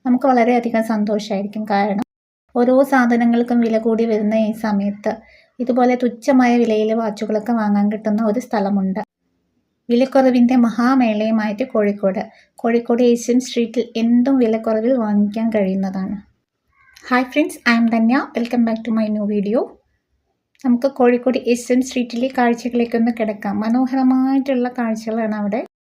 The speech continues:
ചുരിദാറുകളൊക്കെ നൂറ്റൻപത് രൂപ മുതൽ നാലായിരം, അയ്യായിരം റേറ്റ് വരെയുള്ള ചുരിദാറുകളാണ്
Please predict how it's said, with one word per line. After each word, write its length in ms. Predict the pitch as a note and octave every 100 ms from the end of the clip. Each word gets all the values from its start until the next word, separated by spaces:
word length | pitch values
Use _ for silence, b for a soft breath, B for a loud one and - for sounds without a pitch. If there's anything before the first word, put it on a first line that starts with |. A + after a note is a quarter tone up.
| _
ചുരിദാറുകളൊക്കെ 840 | B3+ A#3+ A#3 A#3 A#3 A#3+ A#3+ A#3 A#3
നൂറ്റൻപത് 580 | A3 A3 A3+ A#3+ B3 B3
രൂപ 280 | B3 A#3 A#3+
മുതൽ 320 | A3+ A3 A#3 E4 b b b _
നാലായിരം, 500 | A3+ A3+ A#3 A#3 B3+ B3
അയ്യായിരം 480 | A#3 A#3+ B3 C4 C4
റേറ്റ് 300 | B3 A#3+ B3+
വരെയുള്ള 380 | A#3+ A#3 A3+ A3
ചുരിദാറുകളാണ് 840 | A#3 A#3+ A3+ A3+ A3 A3 G#3+ A3